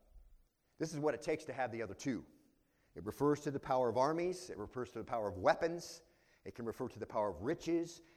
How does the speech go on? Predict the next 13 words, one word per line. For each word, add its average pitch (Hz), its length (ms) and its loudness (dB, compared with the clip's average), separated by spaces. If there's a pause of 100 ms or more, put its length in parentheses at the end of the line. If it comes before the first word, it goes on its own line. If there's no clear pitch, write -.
(100)
and 92 180 -8
wealth 156 520 6 (260)
to 104 140 -6
accomplish 143 560 -2
things, 147 440 -4 (300)
or 98 300 0 (160)
powers 139 400 4
of 87 140 -6
numbers, 160 500 0
so 120 120 -6
the 101 100 -4
majority, 143 640 2 (260)
perhaps 117 400 0